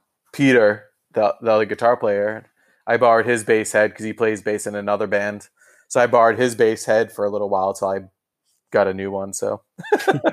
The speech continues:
Speaker 2: The, where did you know Schleibaum from?
Speaker 1: I hadn't, I've known Schleibaum from shows in D C area with just being around Brian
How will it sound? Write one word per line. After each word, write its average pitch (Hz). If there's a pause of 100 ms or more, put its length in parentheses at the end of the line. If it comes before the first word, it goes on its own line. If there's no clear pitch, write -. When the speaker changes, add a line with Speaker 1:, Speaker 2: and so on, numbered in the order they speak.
(1040)
Speaker 2:
The, 170 (160)
where 156
did 254
you 240
know 175 (400)
Schleibaum 135
from? - (320)
Speaker 1:
I 170
hadn't, 131 (920)
I've 127
known 147
Schleibaum 113
from 107
shows 117 (1000)
in 107
D 117
C 123
area 107
with 101 (280)
just 101
being 107
around 101
Brian 101